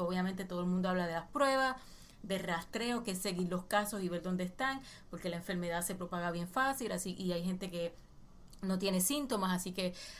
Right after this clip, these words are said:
hay todo un proceso ahí de cómo tú puedes localizar realmente dónde está la enfermedad y tratar de aislarla y tratar de controlar. Al final es controlar, es salud pública, cómo tú controlas esa, esa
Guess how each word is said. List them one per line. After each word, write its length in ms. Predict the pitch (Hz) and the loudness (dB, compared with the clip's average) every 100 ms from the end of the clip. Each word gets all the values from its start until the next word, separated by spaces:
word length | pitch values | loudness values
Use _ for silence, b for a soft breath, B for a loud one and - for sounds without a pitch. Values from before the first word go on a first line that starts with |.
| B | B
hay 160 | 185 185 | 0 2
todo 220 | 202 208 | 2 2
un 80 | 202 | 2
proceso 440 | 202 190 208 214 | 0 0 2 4
ahí 140 | 202 | 4
de 120 | 196 190 | 2 0
cómo 260 | 185 190 | 2 2
tú 120 | 190 | 0
puedes 480 | 185 202 208 208 190 | 0 2 4 2 2
localizar 680 | 185 180 175 170 170 226 269 | 2 2 2 0 2 2 4
realmente 420 | 233 180 180 185 | 2 2 2 2
dónde 240 | 175 175 190 | 0 0 0
está 160 | 190 | 0
la 60 | 196 | -2
enfermedad 640 | 190 202 185 185 226 285 | -2 -2 0 4 4 4
y 60 | 262 | 0
tratar 300 | 196 180 170 | -2 -2 0
de 100 | 175 | 0
aislarla 600 | 175 208 254 262 247 226 | 0 2 2 2 0 -2
y 80 | 196 | -2
tratar 300 | 170 165 165 | -2 -2 -2
de 80 | |
controlar. 680 | 185 202 185 180 170 190 180 | -2 -2 0 0 4 4 2
Al 80 | 165 | 0
final 260 | 180 170 196 | -2 -2 -2
es 60 | |
controlar, 680 | 202 220 202 190 180 190 196 B B B | -2 -2 -2 0 2 2 0 B B B
es 120 | 180 | 0
salud 300 | 214 208 214 | 2 2 0
pública, 540 | - 247 240 - - 180 | -2 0 0 -2 -6 -2
cómo 220 | 180 202 | 0 0
tú 100 | 233 | 0
controlas 680 | 240 214 - 220 233 233 233 | 0 0 0 -2 0 -2 -4
esa, 340 | - 190 214 202 | -6 -6 -6 -6
esa 360 | 190 185 214 | -6 -2 -2